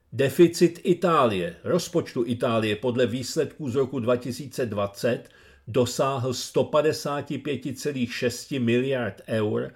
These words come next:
to je devět a půl procenta H D P. Na rok dva tisíce dvacet jedna italská vláda předpovídá deficit ve výši osmi celých osm procenta H D P.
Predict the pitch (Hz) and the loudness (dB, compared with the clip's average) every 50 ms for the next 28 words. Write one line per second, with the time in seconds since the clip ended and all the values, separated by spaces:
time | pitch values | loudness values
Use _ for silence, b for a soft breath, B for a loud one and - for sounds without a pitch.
0 | B B B B B B - 131 127 123 117 107 101 92 123 117 110 120 135 143 | B B B B B B 2 4 4 4 4 2 2 2 2 2 2 2 -2 -2
1 | 139 - - 139 143 - - - 143 139 123 - 123 117 113 113 - 131 123 120 | -4 -6 -6 -6 -6 -4 -4 -6 -6 -6 -4 -2 -2 -2 -2 -2 -4 -4 -4 -4
2 | 110 - 127 117 101 113 120 120 117 113 127 127 123 123 135 123 107 85 - - | -4 -4 -4 -4 -2 -4 -4 -2 -2 0 2 0 0 0 -2 -4 -4 -6 -10 -16
3 | _ _ _ _ _ _ _ _ _ _ _ _ _ - - 107 113 123 139 147 | _ _ _ _ _ _ _ _ _ _ _ _ _ -10 -4 0 0 2 2 2
4 | 135 117 131 147 151 147 185 - - 185 170 - - 165 143 151 151 - - 170 | 2 2 2 0 2 2 0 -4 -2 -2 -4 0 0 2 2 2 0 2 0 -4
5 | - - 165 170 165 135 113 101 98 - 120 113 113 135 131 135 - - - 147 | -2 0 0 0 0 0 -2 -8 -6 -6 -6 -4 -2 0 -2 -2 -4 -4 -4 -4
6 | 135 127 127 135 131 131 123 135 123 - - 147 135 135 - - 139 123 135 127 | -2 0 0 0 0 0 -2 -4 -4 -4 -4 -4 -4 -4 -2 -2 -2 -2 -2 -2
7 | 123 131 123 120 110 107 127 123 120 - 139 123 - - - 143 123 117 120 117 | -2 -2 -2 -2 -2 0 0 0 0 -2 -6 -6 -6 -6 -8 -8 -4 -2 -2 -2
8 | 110 120 123 117 - - 127 - - - 117 - - 139 135 123 - - 135 135 | 0 0 -2 -2 -2 -4 -6 -2 -2 -2 -4 -4 -6 -8 -8 -8 -6 -4 -4 -2
9 | 127 120 - - - 120 104 - - - 143 139 131 117 - 113 110 110 - - | -2 -2 -4 -4 -4 -4 -4 -4 -4 -4 -4 -4 -4 -2 0 0 0 0 -2 -2
10 | 127 120 113 113 127 123 113 107 120 113 113 104 117 113 110 107 - 117 104 90 | -2 -2 -2 -2 -2 -2 -2 -2 0 -2 0 2 0 0 0 0 0 0 0 0
11 | - | -4